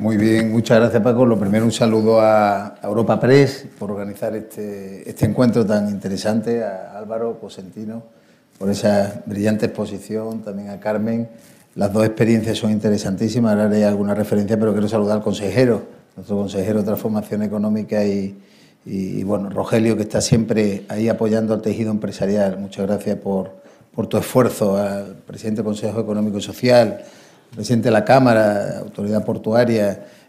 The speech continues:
eh, Juan Iturri, también buen amigo, eh, que,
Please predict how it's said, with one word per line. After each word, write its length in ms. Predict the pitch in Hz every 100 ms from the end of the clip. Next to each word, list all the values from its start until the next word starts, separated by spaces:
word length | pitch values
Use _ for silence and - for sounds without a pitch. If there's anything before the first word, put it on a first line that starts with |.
| -
eh, 600 | 95 101 98 104 - - -
Juan 180 | - 101
Iturri, 600 | 98 120 123 104 95 - -
también 320 | 98 101 98
buen 160 | 104 101
amigo, 440 | 104 117 110 104
eh, 160 | 101 104
que, 360 | 101 98 95